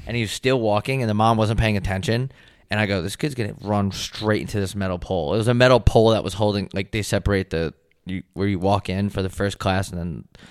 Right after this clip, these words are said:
the peasants. Uh, <laughs> spe-, f-, speaking of, uh, I was in the, this is how cool Canada is. I was buried in the back of the plane. Shout out Cowboys for getting our flight, though. But not in a bad, like, that's not a bad way.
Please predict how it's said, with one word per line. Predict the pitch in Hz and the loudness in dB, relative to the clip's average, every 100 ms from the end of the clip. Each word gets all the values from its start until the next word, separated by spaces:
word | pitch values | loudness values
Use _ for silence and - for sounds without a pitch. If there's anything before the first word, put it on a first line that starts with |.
| - | -14
the | - | -4
peasants. | 90 98 92 107 - - - - - - | 0 0 0 -4 -8 -12 -18 -20 -12 -2
Uh, | 95 92 71 73 - - _ | 2 2 2 -2 -4 -16 _
<laughs> | - - - | -20 -20 -18
spe-, | - - 160 - | -6 0 0 -2
f-, | - - - | -18 -18 -16
speaking | 120 160 139 | 0 2 4
of, | 120 | 2
uh, | 110 - | 0 4
I | 131 160 | 6 8
was | 214 | 6
in | 208 | 6
the, | 165 101 _ _ | 4 2 _ _
this | - 147 | 0 4
is | |
how | 190 | 4
cool | 151 127 | 6 2
Canada | - 95 85 65 | 2 -4 -4 -8
is. | 53 - _ _ _ _ - | -10 -16 _ _ _ _ 2
I | 120 | 4
was | 147 156 | 4 2
buried | - 120 107 117 | 2 4 6 4
in | 117 | 2
the | 104 | -2
back | 95 98 101 | -2 -2 -2
of | |
the | 98 | -6
plane. | - 85 95 110 - _ _ _ _ - | -8 -8 -6 -8 -12 _ _ _ _ -16
Shout | - 113 | 0 0
out | 101 | 2
Cowboys | 87 101 101 98 | 0 0 0 -2
for | |
getting | 92 95 | -4 -6
our | 95 | -6
flight, | 90 87 90 | -6 -4 -2
though. | 107 | -2
But | - 139 127 | 4 4 6
not | 156 170 156 | 6 6 6
in | |
a | 135 | 6
bad, | 131 110 | 6 6
like, | 120 120 | 4 4
that's | 120 | 6
not | 139 104 | 6 6
a | |
bad | 107 104 | 4 4
way. | 95 95 80 | 2 -2 -4